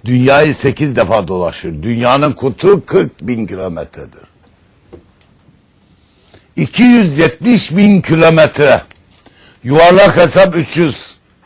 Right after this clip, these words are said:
kabul edilir. Dünya, bu kainat ne zaman yaratıldı? Bilen yok.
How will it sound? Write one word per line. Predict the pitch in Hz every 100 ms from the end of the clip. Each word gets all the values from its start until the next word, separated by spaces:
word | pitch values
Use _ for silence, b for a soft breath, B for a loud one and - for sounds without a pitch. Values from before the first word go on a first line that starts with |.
| _
kabul | - 120 120 107
edilir. | 95 80 71 - _ b b b b 131
Dünya, | 185 233 240 226 175 131 95 -
bu | - 190 - 175 -
kainat | 214 214 214 196 165 151
ne | 196
zaman | 180 202 190
yaratıldı? | 180 170 165 151 - 143 110 110
Bilen | 139 165 175
yok. | 180 165 135 -